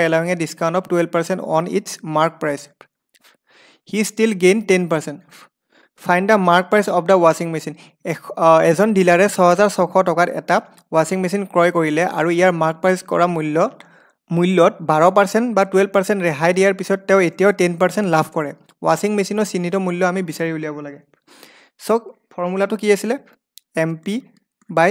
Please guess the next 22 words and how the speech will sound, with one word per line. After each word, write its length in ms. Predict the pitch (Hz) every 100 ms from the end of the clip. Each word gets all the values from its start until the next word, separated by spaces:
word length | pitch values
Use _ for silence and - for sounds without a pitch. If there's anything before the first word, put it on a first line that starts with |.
| 233
চি 220 | - 185
পি 140 | 180 185
ইকুৱেল 220 | 180 190 185
টু 80 | 175
হাণ্ড্ৰেড 380 | 151 151 175 185
প্লাছ 180 | 190 185
প্ৰফিট 280 | 180 165 175
পাৰ্চেণ্টেজ 400 | 175 175 170 175
বাই 140 | 165 175
হাণ্ড্ৰেড 300 | 151 151 165
মাইনাছ 260 | 165 156 175
ডিছকাউণ্ট 360 | - - 160 156
পাৰ্চেণ্টেজ, 340 | 151 156 175 -
ঠিক 140 | 180
আছে? 160 | 185 262 - _ _ _ _ _ _ _ - - _ _ _ _ _ _ _ _ _ _ _ _ _ _
চ' 60 | -
ইয়াত 160 | 202 185
ডিছকাউণ্ট 400 | 170 - 202 202
ইকুৱেল 180 | 196 208
টু 60 |
কিমান 220 | 196 196 190
আছে? 180 | 190